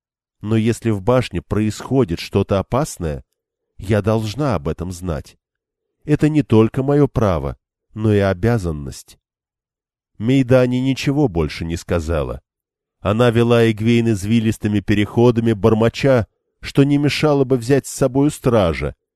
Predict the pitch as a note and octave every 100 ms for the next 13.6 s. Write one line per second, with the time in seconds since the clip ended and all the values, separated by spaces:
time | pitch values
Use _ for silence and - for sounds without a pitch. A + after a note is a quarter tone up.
0 | _ _ _ _ F2 F2+ G#2+ F#2+ G2+ G#2
1 | G2+ G#2+ G#2 F#2+ A2+ C3 G#2 D#2+ F2 -
2 | G2+ G2+ F2+ F2+ G#2+ A#2+ - A2+ F2 C#2+
3 | C2+ A#1+ _ _ _ _ _ _ _ -
4 | A2 A2+ A#2+ A2+ G2 A2+ A2+ C3 A#2 F#2
5 | - G#2 - A2 A#2 G#2+ - C3 B2 A#2
6 | G#2+ A2+ G#2+ G#2+ B2 A2 A#2 G#2 E2 C2
7 | - _ _ _ _ _ - G2+ - A#2+
8 | - C3 A2+ G#2+ B2 A#2+ G2+ A#2+ A#2+ A2+
9 | - A#2+ A#2 - A#2+ A#2+ A2+ A#2 A#2+ A2+
10 | B2 A2+ D#3 F3 B2+ E2 C#2 - _ _
11 | _ _ G2+ C#3 D#3 F3+ E3+ D#3 - D#3
12 | D#3 D#3 D#3 C#3+ C#3+ B2+ D3 D3 C#3+ D3
13 | B2+ C#3 C#3 G2 C#2